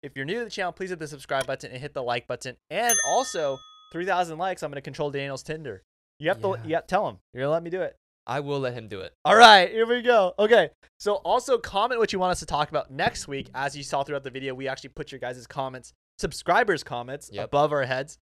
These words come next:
Speaker 1: So make sure you comment what you want us to talk about next week, and we're trying to pick subscribers, so make sure you subscribe.
Speaker 2: Subscribe.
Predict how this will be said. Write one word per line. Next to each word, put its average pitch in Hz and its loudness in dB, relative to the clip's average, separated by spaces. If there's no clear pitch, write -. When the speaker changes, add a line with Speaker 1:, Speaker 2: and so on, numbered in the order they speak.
Speaker 1:
So 190 -4
make 202 -4
sure 247 -10
you 208 -12
comment 185 -4
what 180 -10
you 165 -6
want 156 -6
us 151 -12
to 147 -14
talk 139 -6
about 135 -4
next 123 -10
week, 127 -12
and 127 -12
we're 127 -10
trying 185 -8
to 175 -10
pick - -6
subscribers, 117 -8
so 117 -14
make 131 -12
sure 120 -14
you 117 -12
subscribe. 95 -16
Speaker 2:
Subscribe. 135 0